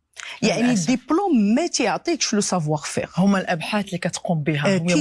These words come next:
Speaker 1: خاصك
Speaker 2: مساهمتك في
Speaker 1: تثبت راسك.
Speaker 2: التطوير ديال المجال ديالك اللي كتكون فيه، و-، و-، و-، ومدى، آه، توفر الشروط باش تكون عالم.
Speaker 1: لي كونتريبيسيون ديالك.
Speaker 2: أها، المشاركات
Speaker 1: آه،
Speaker 2: ديالك باش،
Speaker 1: المشاركات
Speaker 2: باش
Speaker 1: ديالك.
Speaker 2: تساهم في تطوير الأبحاث.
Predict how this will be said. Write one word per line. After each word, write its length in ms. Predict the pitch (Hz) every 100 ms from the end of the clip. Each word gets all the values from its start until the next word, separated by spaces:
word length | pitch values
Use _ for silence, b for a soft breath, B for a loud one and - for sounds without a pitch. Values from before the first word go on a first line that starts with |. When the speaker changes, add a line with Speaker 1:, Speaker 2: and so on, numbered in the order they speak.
| 247
Speaker 1:
خاصك 140 | -
Speaker 2:
مساهمتك 300 | 190 180 175
في 60 | 208
Speaker 1:
تثبت 300 | 165 190 208
راسك. 240 | 190 165
Speaker 2:
التطوير 300 | 185 208 226
ديال 200 | 185 185
المجال 480 | 165 160 147 185 165
ديالك 280 | 165 165 156
اللي 120 | 165
كتكون 340 | 175 160 - 160
فيه، 220 | 262 269 B B -
و-، 80 | 170
و-، 200 | 165 -
و-، 400 | 175 165 190 175
ومدى، 380 | 185 175 208 190
آه، 640 | 214 240 - 180 - 175 170 -
توفر 380 | 196 196 190 180
الشروط 680 | - - 185 220 214 - b b b
باش 220 | 175 -
تكون 240 | - 220 156
عالم. 320 | 156 160 147
Speaker 1:
لي 100 | 208
كونتريبيسيون 880 | - 294 - 226 175 175 - 151 147
ديالك. 180 | 170
Speaker 2:
أها، 220 | 147 156 185
المشاركات 680 | 196 196 196 156 156 190 156
Speaker 1:
آه، 100 | 165
Speaker 2:
ديالك 180 | 165 180
باش، 100 | 156
Speaker 1:
المشاركات 280 | 156 - 160
Speaker 2:
باش 120 | 160
Speaker 1:
ديالك. 160 | - -
Speaker 2:
تساهم 300 | 185 170 180
في 100 | -
تطوير 380 | 165 - 165 151
الأبحاث. 480 | 160 147 - 143